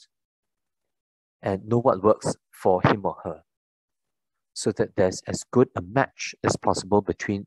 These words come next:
the school and the child." I repeat, "Know your child and what works best for him or her, so that there's as good a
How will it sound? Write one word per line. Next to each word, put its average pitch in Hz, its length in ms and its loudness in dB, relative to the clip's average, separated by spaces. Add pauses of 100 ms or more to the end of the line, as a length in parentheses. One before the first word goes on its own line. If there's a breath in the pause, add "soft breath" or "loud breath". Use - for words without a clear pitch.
the - 80 0
school 90 520 0
and 87 100 -12
the 80 80 -10
child." 85 520 -4 (1800)
I 107 40 -2
repeat, 92 320 -2
"Know 117 200 4
your 135 140 2
child 127 440 0
and 92 140 -12
what 107 200 0
works - 380 0
best - 360 0
for - 420 -2
him 101 180 0
or 92 100 -2
her, 165 280 -4
so - 180 -6
that 92 180 -10
there's 90 200 -2
as - 160 -10
good - 200 -4
a 98 80 -6